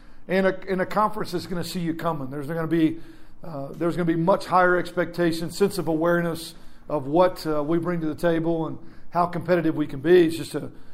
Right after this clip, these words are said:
it's a huge challenge. Uh, I think our guys have, um, had a really, really good summer and, and prepared well. We gave them the last week to get away, kinda refresh their minds and their bodies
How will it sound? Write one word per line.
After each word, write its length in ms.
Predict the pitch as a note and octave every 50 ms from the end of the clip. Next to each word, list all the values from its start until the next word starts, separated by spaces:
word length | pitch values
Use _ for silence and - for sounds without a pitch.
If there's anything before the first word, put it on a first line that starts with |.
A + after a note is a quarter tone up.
| - - -
it's 160 | E3 E3+ E3
a 40 | E3
huge 320 | D#3 B2 F3 E3+ E3+ - -
challenge. 480 | F3 E3 D#3 D3+ C#3+ - - - - - - - - - - - - - -
Uh, 200 | D#3 D#3 D3 D#3
I 20 |
think 260 | - - F#3+ F3 D#3+
our 140 | F3 E3 E3
guys 400 | D#3 D#3+ E3 E3 E3 D#3+ D#3 -
have, 260 | D3 D#3 D3+ C3+ B2+
um, 300 | D3+ D3 C#3 C#3 C#3 B2+ A2 - - - - - - - - - - - - - - -
had 140 | F3 F#3+
a 60 | F#3 D#3+
really, 260 | D#3 F3 F3+ F3+ E3+
really 220 | E3+ F3 F3 E3
good 200 | E3 E3+ D#3+ E3
summer 380 | - - F3+ E3+ E3+ F3+ F3+ F3 - - - - - - - - - - -
and, 160 | D3+ D3 D#3
and 260 | - E3+ E3 E3 E3
prepared 460 | - D3 - - F3 F3+ F3 E3 D#3
well. 480 | D#3 E3 E3+ F3 F3 F3 F3 E3+ E3 D#3+
We 180 | - D3 C#3+
gave 220 | D3 C#3 E3 E3 D#3+
them 100 | D#3+ D#3+
the 80 | D#3
last 340 | D3+ D#3 D#3+ D#3+ D#3 - -
week 260 | C#3 D#3+ F3 F3 E3+ E3+ - - - - - - -
to 40 | -
get 160 | F3 - E3+
away, 360 | D#3+ D3 D3+ E3 E3+ E3+ E3 D#3+
kinda 180 | E3 E3 D#3
refresh 420 | D3+ D3+ D3 - - E3+ E3 E3 -
their 140 | - D3+
minds 420 | C#3 D3 D#3 D#3+ E3 E3 D#3+ D3 D3+
and 100 | D#3 D3
their 80 | C#3+
bodies 540 | C3+ C3+ D3+ D3+ D#3 D#3 D3+ C3 - - -